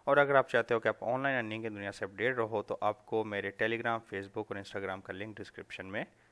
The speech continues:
मिल जाएगा। तो सबसे पहले आपके पास होना चाहिए कीवर्ड प्लानर, ठीक है, Google का, एक Google की वेबसाइट ये वाली नॉर्मल, स्ट-, सॉरी, वन मिनट,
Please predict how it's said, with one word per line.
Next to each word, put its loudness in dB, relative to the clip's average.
मिल -10
जाएगा। -6
तो -2
सबसे 0
पहले 4
आपके 6
पास 2
होना -4
चाहिए 0
कीवर्ड -2
प्लानर, 0
ठीक -8
है, -2
Google -2
का, -2
एक -2
Google -2
की -6
वेबसाइट 2
ये -2
वाली -2
नॉर्मल, 0
स्ट-, -10
सॉरी, -8
वन -20
मिनट, -10